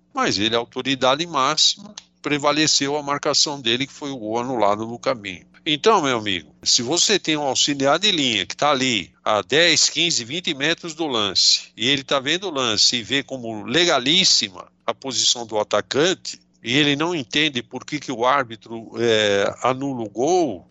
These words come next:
eu acho que ficou claro que o gol do Cabinho foi legal.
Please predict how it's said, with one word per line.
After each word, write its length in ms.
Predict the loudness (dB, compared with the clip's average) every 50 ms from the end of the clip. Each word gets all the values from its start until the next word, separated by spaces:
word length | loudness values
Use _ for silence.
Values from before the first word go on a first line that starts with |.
| _ _
eu 180 | -2 0 2 2
acho 180 | 2 2 0 -2
que 100 | -2 -4
ficou 280 | -4 -2 0 0 0
claro 320 | 2 4 4 6 4 4 0
que 140 | -4 -8
o 60 | -8 -8
gol 160 | -8 -10 -10
do 100 | -10 -6
Cabinho 400 | -2 0 0 0 -2 -4 -10 -10
foi 140 | -8 -6 -2
legal. 400 | -2 -2 -2 -2 -4 -6 -6